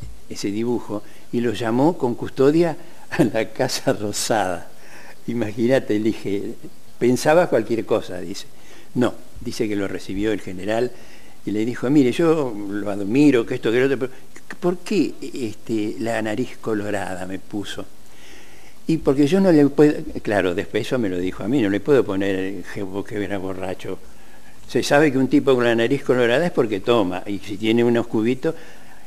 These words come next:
Bueno, le explicó el porqué y le dice, "Bueno, muchas gracias, este,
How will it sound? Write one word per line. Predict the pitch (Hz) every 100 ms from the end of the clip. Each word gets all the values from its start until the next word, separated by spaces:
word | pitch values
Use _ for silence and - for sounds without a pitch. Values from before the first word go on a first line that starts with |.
| -
Bueno, | - 117 95 - -
le | 113 110
explicó | - 113 98 117 113 120
el | 117
porqué | 107 101 - 113 120
y | 139
le | 110
dice, | 107 110
"Bueno, | 113 107
muchas | 117 120 110
gracias, | 113 107 - 98 -
este, | - -